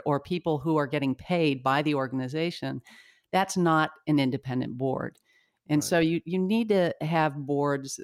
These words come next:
Speaker 1: that have that kind of independence so that when they do disagree,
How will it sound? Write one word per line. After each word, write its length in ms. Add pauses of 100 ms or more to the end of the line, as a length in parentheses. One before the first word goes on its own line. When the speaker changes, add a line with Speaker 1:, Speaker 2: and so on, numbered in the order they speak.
Speaker 1:
that 320 (400)
have 340
that 220
kind 440
of 240 (460)
independence 800
so 160
that 120
when 160
they 140
do 360
disagree, 760